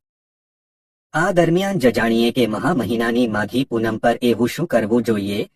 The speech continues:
જેથી જીવનમાં બધી વસ્તુઓ તમારા મન મુજબ થાય, તમારા અનુકૂળ હોય, પુત્રની પ્રાપ્તિ થાય, સંતાનનું મંગળ થાય અને સંતાનના જીવનમાં ક્યારે કોઈ પરેશાની ન આવે.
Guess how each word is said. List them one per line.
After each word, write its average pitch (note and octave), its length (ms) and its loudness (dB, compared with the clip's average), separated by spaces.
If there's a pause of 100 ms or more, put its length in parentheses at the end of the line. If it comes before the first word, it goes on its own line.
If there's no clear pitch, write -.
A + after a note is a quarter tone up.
જેથી C3 340 -2
જીવનમાં D3+ 500 0
બધી A2+ 260 0
વસ્તુઓ A#2 420 2
તમારા G#2+ 440 0
મન E3+ 240 0
મુજબ A#2 340 0
થાય, - 360 -6 (200)
તમારા D#3+ 340 0
અનુકૂળ B2 460 2
હોય, G#2 320 -2 (180)
પુત્રની F#3+ 480 0
પ્રાપ્તિ B2 420 0
થાય, G#2+ 380 -4 (160)
સંતાનનું F3+ 640 2
મંગળ A#2 300 0
થાય A2 320 -2
અને C3+ 280 0
સંતાનના D#3+ 640 0
જીવનમાં E3+ 540 2
ક્યારે A2+ 380 0
કોઈ C#3 260 0
પરેશાની A2+ 580 0
ન B2 80 4
આવે. G#2+ 460 -4